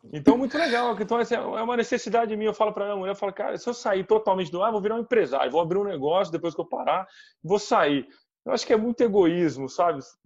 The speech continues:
Puta, você tem trinta anos de experiência, cara, fala assim, abandonar, fala, "Vou pra outra área, ninguém mais me vê, vou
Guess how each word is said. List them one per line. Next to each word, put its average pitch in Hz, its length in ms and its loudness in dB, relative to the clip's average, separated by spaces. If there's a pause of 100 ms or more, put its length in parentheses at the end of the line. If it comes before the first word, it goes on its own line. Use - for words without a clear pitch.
(260)
Puta, 233 160 -8
você 220 140 -4
tem 196 100 -6 (400)
trinta 269 340 0
anos 196 240 2
de 175 60 -4
experiência, 180 680 0
cara, 165 220 0
fala 185 160 -2
assim, 175 160 -4
abandonar, 175 640 2
fala, 165 160 -8
"Vou 185 80 -6
pra 208 200 -2
outra 180 300 4
área, 165 320 4
ninguém 165 240 2
mais 180 180 0
me 156 140 -4
vê, 156 320 4
vou 175 220 0